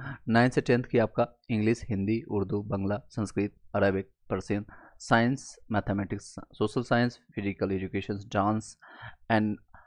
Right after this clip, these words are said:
ललित कला और मैथिली म्यूजिक, सभी सब्जेक्ट का आपका आंसर की जारी कर दिया गया है। आप लोग अपना देखिए, ऑप्शंस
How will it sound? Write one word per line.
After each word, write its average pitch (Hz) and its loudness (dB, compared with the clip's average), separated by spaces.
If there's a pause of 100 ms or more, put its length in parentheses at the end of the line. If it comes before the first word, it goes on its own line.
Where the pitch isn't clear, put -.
(320)
ललित 104 2
कला 117 4
और - -4
मैथिली 101 0
म्यूजिक, 98 -2
सभी 107 2
सब्जेक्ट 98 -4
का 98 0
आपका 95 -2
आंसर 95 -4
की 98 -6
जारी 107 2
कर 120 0
दिया 120 2
गया 123 0
है। 143 -4 (280)
आप 98 0
लोग 98 -2
अपना 98 -2
देखिए, 98 -2 (380)
ऑप्शंस 123 -2